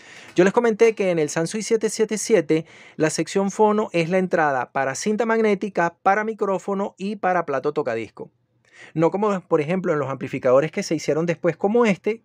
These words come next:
que no es mucho, muy posterior, este es un amplificador del setenta y dos al setenta y cuatro,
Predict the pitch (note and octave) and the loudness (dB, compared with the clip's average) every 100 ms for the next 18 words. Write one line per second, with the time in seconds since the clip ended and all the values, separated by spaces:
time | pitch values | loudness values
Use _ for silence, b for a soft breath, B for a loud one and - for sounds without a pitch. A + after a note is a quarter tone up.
0 | - B2 A#2+ D3 F3+ F#3+ G3 A3+ A3+ A3+ | -10 -8 -4 2 4 4 0 0 -2 -2
1 | G#3 G3 G3+ F#3+ E3 F3 F3+ D#3 F3 F#3 | -2 -2 -2 -2 2 2 2 0 -2 0
2 | F3 D3+ C#3+ D#3+ F3 E3 D#3 C#3+ C3 C3+ | -2 2 4 6 4 2 -6 -2 0 0
3 | D#3+ F3+ F#3 F#3+ G3+ F#3 D3+ D3 | -2 -2 -2 -2 -2 -2 -2 -6